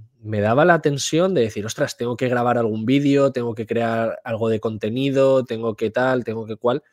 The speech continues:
Y, y tuve que parar un día de decir, "Me voy a autoexigir, no pensar en nada de YouTube, porque si no me voy a volver loco". Y, y de hecho ahora con el tema de la mudanza creo que me va a venir bien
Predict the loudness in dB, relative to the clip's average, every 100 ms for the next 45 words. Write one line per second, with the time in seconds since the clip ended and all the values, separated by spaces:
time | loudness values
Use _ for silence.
0 | _ _ _ _ _ -8 -4 -2 -2 -4
1 | -6 -10 -2 0 2 2 4 4 2 0
2 | 2 4 4 4 0 -2 -6 -4 -2 2
3 | 2 0 _ -4 -2 -2 -4 -4 -6 -2
4 | -2 -4 _ -8 -4 -2 -2 -2 0 2
5 | 2 0 -2 0 2 2 0 -2 -4 -2
6 | -4 -6 -12 -8 -2 0 2 0 -4 -4
7 | -6 -8 _ _ _ _ _ _ _ _
8 | _ -4 -2 -2 -6 -8 -2 0 0 4
9 | 4 6 2 0 0 2 2 0 0 -2
10 | -2 -2 0 -2 -2 0 0 0 -2 0
11 | 2 2